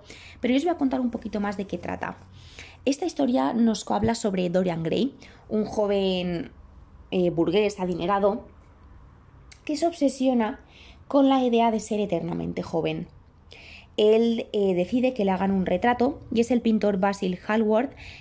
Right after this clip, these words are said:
quien se encarga de, de realizarle un retrato. Em, mientras el pintor está realizando su, su cuadro, aparece un personaje muy interesante, que es clave en la historia, y es Lord Henry Wotton.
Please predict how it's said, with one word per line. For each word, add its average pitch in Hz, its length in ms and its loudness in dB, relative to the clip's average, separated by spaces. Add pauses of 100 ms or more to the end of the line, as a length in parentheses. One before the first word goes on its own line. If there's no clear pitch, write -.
quien 214 160 0
se 214 100 -4
encarga 190 340 0
de, 208 200 0
de 190 120 -2
realizarle 180 520 -2
un 202 120 0
retrato. - 600 -4 (1200)
Em, 196 840 2 (480)
mientras 196 400 -2
el 185 240 0
pintor 180 340 2
está 196 300 0
realizando 180 520 0
su, 170 500 0
su 277 200 -2
cuadro, 285 520 2 (1200)
aparece 311 340 2
un 277 80 4
personaje 226 440 0
muy 175 180 0
interesante, - 640 -6 (220)
que 208 120 0
es 202 120 -2
clave 180 240 0
en 180 80 0
la 170 80 -2
historia, 175 480 -2 (320)
y 247 120 4
es 311 200 0
Lord 214 260 0
Henry 185 300 0
Wotton. - 460 -4